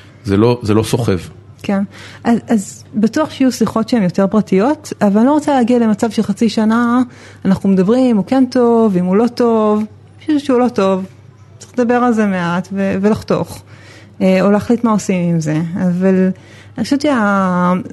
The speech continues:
Speaker 2: ה-, אחת הסיבות גם שמאוד רציתי שהישיבות יהיו פתוחות, זה שלא יהיה מקום לריחולים, ולא יהיה מקום לקיטורים,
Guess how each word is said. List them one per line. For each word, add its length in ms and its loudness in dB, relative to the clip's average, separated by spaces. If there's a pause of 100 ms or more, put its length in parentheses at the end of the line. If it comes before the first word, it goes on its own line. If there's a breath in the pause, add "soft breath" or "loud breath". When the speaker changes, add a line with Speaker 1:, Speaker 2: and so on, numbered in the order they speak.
(160)
Speaker 2:
ה-, 720 -2
אחת 240 -4
הסיבות 360 0
גם 100 2 (1300 loud breath)
שמאוד 220 2
רציתי 340 -2
שהישיבות 720 0
יהיו 80 0
פתוחות, 440 -2
זה 80 0
שלא 200 0
יהיה 100 2
מקום 280 0
לריחולים, 800 0
ולא 180 2
יהיה 100 2
מקום 300 -2
לקיטורים, 960 -2